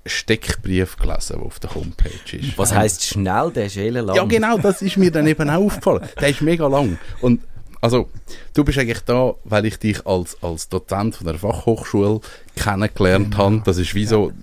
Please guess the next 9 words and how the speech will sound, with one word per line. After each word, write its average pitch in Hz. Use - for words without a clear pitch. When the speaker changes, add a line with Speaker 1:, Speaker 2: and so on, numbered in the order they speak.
Speaker 1:
das, 90
was 90
du 82
aktuell 95
machst. 92
Du, 87
ähm, 104
unterrichtest 95
Betriebswirtschaft, -